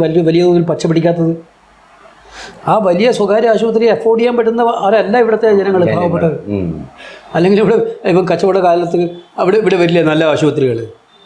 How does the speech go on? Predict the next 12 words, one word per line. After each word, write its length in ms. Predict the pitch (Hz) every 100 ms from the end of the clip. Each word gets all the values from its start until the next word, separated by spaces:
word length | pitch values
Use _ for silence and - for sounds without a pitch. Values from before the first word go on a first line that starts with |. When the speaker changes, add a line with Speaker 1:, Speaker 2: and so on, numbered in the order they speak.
| - - - - - - - - - - -
Speaker 1:
അപ്പോൾ 140 | 208 190 143
അവരെടുത്ത് 580 | 156 240 330 311 - 262
കിട്ടുന്ന 280 | 226 220 226 220
സ്നേഹം 340 | 190 170 180 190
എന്ന് 100 | 180
പറയുന്നത് 360 | 160 151 147 156 156 - - - - - - - - - - -
കലവറയില്ലാത്തതാണ്, 840 | 160 165 180 165 160 151 131 110 117 107 110 - 151
നിഷ്കളങ്കമാണ്. 760 | 151 - 170 156 135 107 98 - - - - -
അപ്പോൾ 140 | - 208 180
നമ്മൾ 260 | 180 240 269 277
ഒരു, 120 | 240 247 240 208 170 - - - 180 160
അതുകൊണ്ട് 260 | 196 196